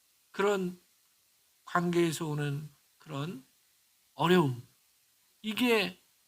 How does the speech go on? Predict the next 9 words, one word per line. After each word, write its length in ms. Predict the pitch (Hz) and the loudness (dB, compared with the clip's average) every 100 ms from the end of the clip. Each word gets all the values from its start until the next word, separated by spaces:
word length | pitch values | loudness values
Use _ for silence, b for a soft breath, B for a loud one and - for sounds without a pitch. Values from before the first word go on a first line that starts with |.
| _ _ | _ _
상당한 640 | - - 240 233 220 202 185 | -14 -10 -6 -2 -2 -2 -4
비중을 400 | - 175 180 175 | -6 -2 0 0
차지하죠. 680 | - 156 160 147 143 151 151 | -2 -8 -8 -8 -10 -20 -10
그래서 640 | 180 185 180 180 170 170 _ _ _ _ | -2 0 0 -2 -4 -10 _ _ _ _
내 140 | 160 | -8
마음이 640 | 165 156 147 143 143 147 156 _ _ _ | -2 0 0 -2 -8 -12 -18 _ _ _
평안하지 480 | 208 196 170 151 156 | -6 -4 -6 -6 -8
않다는 440 | 135 131 156 147 | -12 -14 -18 -16
거예요. 200 | 143 139 | -16 -20